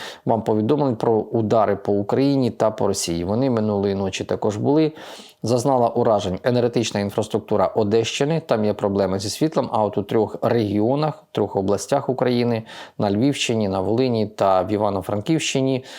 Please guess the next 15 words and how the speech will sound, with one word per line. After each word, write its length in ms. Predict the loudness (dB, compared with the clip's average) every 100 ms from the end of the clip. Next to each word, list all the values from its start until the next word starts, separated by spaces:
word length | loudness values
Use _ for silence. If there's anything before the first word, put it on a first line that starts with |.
| -16 -18 _
відмінили 880 | -2 0 2 2 2 2 2 2 0 -8 _
відключення 580 | -6 -2 0 0 0 -2
світла 420 | 0 -2 0 0
впродовж 400 | 0 0 0 0
сьогоднішнього 540 | 0 -2 -2 -2 -2 0
дня. 340 | 0 -2 -4 -10 -8
Очікуємо, 640 | -4 -2 0 0 0 0
що 220 | 0 0
і 140 | 0 0
в 40 |
інших 340 | 0 -4 -4 -2
регіонах 400 | 0 0 -2 -4
ситуація 440 | -2 0 0 0
буде 140 | 0
стабілізуватися. 920 | 0 -2 0 2 2 2 0 -2 -4